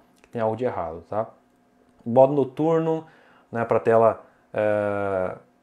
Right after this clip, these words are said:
reduzir o brilho. Então, assim, tem muita, muita função.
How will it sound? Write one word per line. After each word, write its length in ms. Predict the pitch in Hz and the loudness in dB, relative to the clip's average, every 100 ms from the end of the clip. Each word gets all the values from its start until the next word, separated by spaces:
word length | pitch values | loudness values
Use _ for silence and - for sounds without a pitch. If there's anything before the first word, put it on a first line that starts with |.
| _ _ _ _ _ _ _ _ | _ _ _ _ _ _ _ _
reduzir 500 | 127 127 120 113 113 | -2 0 0 -2 -2
o 40 | |
brilho. 380 | 101 107 139 139 | -2 -2 0 -2
Então, 160 | 131 175 | -4 -4
assim, 160 | 143 | -4
tem 220 | 123 170 - | -6 -10 -6
muita, 800 | 151 143 151 160 160 160 156 151 | -2 0 0 0 -4 -6 -10 -8
muita 720 | 123 123 131 135 131 131 131 | -6 -4 -2 -2 -4 -6 -6
função. 680 | 123 - 123 - - 90 82 | -8 -10 -12 -10 -8 -8 -10